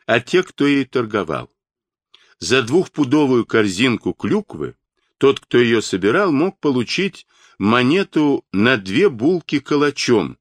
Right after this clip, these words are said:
и одну жёсткую конфету-ледяшку, обёрнутую в морщинистую бумагу. И это для сборщиков клюквы считалось тогда доходом. Часть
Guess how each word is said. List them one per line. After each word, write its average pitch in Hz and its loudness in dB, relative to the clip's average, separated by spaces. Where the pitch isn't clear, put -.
и 104 2
одну 123 0
жёсткую 135 -2
конфету-ледяшку, 110 -2
обёрнутую 98 0
в 78 -6
морщинистую 90 -4
бумагу. 76 -10
И 113 2
это 196 2
для 143 0
сборщиков 113 0
клюквы 120 -2
считалось 117 0
тогда 95 0
доходом. 78 -6
Часть - -4